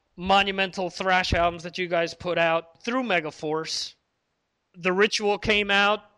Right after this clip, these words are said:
and you guys went in a slightly different direction. And after The Ritual was out there on the market, the tour was done and everything,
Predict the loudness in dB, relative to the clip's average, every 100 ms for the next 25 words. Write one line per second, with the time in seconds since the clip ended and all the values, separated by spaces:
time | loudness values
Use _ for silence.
0 | _ _ _ -2 2 4 6 4 4 2
1 | -2 -2 2 2 2 0 0 -6 -2 0
2 | 0 -4 -6 0 0 -2 -10 -6 0 0
3 | 0 -4 -4 -6 -12 -4 0 0 0 -2
4 | -4 -6 -20 -20 _ -6 -2 0 -2 -2
5 | 0 -2 -4 -14 _ _ _ _ -14 -2
6 | 0 0 -2 -2 0 0 0 -6 -12 -6
7 | -4 -4 -2 0 0 -4 -4 -8 -2 -2
8 | -2